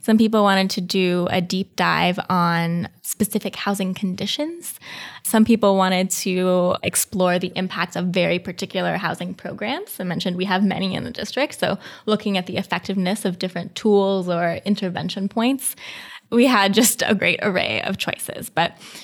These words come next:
we really worked to ground it in the family-sized unit study and thinking about, okay, what's going on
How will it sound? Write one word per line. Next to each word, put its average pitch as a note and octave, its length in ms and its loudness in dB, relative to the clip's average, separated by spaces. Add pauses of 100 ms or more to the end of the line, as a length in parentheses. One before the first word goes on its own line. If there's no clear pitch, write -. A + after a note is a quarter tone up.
(120)
we B3 160 6
really B3+ 240 8
worked G3 380 2
to G3 100 2
ground F3 340 0
it F3+ 220 -2
in F#3 100 0
the F#3+ 80 0
family-sized F3+ 600 -2
unit E3+ 240 -4
study E3 420 -4
and E3+ 160 -2
thinking F3 300 -4
about, E3 320 -2
okay, - 340 -6
what's F3+ 320 -2
going F3 380 2
on E3 560 -2